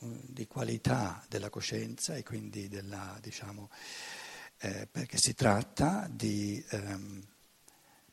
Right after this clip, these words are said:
primo gradino si vive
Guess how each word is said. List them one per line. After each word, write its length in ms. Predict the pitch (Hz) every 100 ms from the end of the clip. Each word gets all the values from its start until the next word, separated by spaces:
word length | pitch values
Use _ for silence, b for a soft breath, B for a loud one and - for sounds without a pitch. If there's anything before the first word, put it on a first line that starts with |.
| _ _ _ - - - - _ _ _ _ _ - - - _ -
primo 240 | - 117
gradino 680 | 117 123 123 139 117 101 87 - - _ _ _ _ _ _ _ _ -
si 300 | - 120 110
vive 640 | 127 160 147 175 185 -